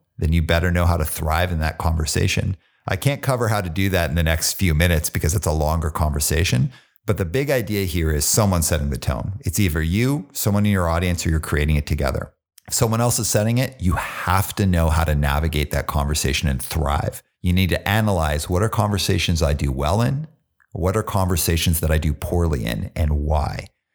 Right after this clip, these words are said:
Seek to understand why you do poorly in those and address that so you can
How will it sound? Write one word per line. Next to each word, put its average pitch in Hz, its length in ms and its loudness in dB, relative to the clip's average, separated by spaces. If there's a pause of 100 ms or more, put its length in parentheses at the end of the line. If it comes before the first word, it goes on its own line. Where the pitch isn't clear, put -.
Seek - 500 0
to - 120 -2
understand 87 640 2
why 82 240 0
you 90 160 2
do 85 120 -2
poorly 85 460 0
in 92 120 0
those 101 260 0
and 90 180 0
address 87 400 0
that 64 240 -6
so - 140 -4
you 80 180 2
can - 200 2